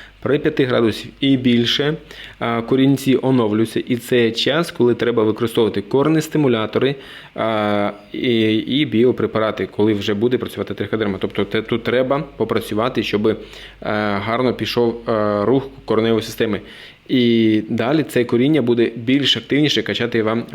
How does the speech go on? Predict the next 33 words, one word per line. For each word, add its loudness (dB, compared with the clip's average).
врожай. 0
Так, -6
також 0
в -4
цьому 2
відео 2
дається 2
інформація, 2
як 0
ро-, 4
робиться 2
підживлення, 2
а, -2
м, 0
полуниці. 2
Розказують, 2
що 0
йде 2
живлення 2
простими 0
добр-, 2
е, -2
е, 2
комплексними, 0
три 0
двадцятки 0
від 0
яри, 2
там, 0
або 2
тринадцять 0
сорок 0
тринадцять. 0